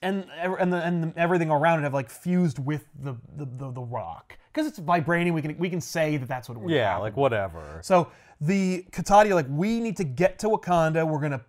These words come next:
Speaker 1: plant our Death Blossom into the Great Mound, and once our Death Blossom connects with the vibranium on Earth, we can then be able to send out, like, a signal, mu-, much like the signal I sent into Tony Stark's brain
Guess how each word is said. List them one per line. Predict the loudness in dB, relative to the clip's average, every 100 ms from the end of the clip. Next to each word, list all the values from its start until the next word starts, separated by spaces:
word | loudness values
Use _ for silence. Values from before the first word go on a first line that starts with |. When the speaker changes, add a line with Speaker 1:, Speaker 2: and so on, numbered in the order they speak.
| _
Speaker 1:
plant | -4 -2 -2 -4 -2
our | 0 2
Death | 2 0 0
Blossom | 0 2 2 -2 -10 -10 -12 _ _ _
into | -2 0 -2 -4 -2 2
the | 2
Great | 0 -2 0
Mound, | 2 2 0 -6 -6
and | -6
once | -2 -2 -2 -2
our | -2 2
Death | 0 -2
Blossom | -6 -4 -4 -8 -16 -16 -12 -12
connects | -4 -4 -2 -4
with | -2
the | -2
vibranium | 0 0 0 -2 -2 -4 -6 -6
on | -4 -4
Earth, | -4 -4 -4 -8 -20 -6
we | -4 -2
can | -4 -2
then | 0 0
be | 0
able | 0 -2
to | -6
send | -2 -2 2
out, | 2 2
like, | -4 -6
a | -12
signal, | -6 -6 -4 -8 -10 -14 _ -4
mu-, | 0 0 -2
much | -2 -2 -4
like | -8
the |
signal | -8 -4 -2
I |
sent | -2 -2 -4
into | -4 -8
Tony | -6 -4 -2
Stark's | -4 -6
brain | -4 -2 -2 -4 -8